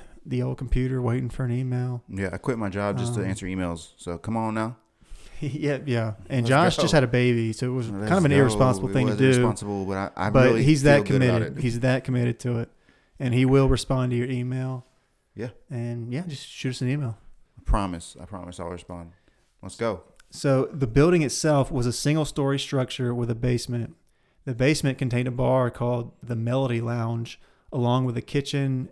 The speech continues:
Speaker 1: and storage and boiler rooms, while the first floor contained a large dining area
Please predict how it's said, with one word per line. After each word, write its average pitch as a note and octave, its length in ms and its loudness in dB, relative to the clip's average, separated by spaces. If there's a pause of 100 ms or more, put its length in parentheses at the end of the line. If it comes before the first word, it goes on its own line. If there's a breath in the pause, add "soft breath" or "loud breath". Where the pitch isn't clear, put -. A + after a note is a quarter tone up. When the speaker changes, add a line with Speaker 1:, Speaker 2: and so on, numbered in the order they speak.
Speaker 1:
and A#2 320 -4
storage B2 400 -4
and A2+ 120 -4
boiler B2 320 -2
rooms, A2+ 460 -6 (500 soft breath)
while C3+ 140 -2
the A#2+ 60 -4
first C#3+ 360 -2
floor B2+ 220 -2
contained A#2 580 -4
a B2 80 -4
large B2 480 -4
dining C3 360 0
area B2+ 440 -4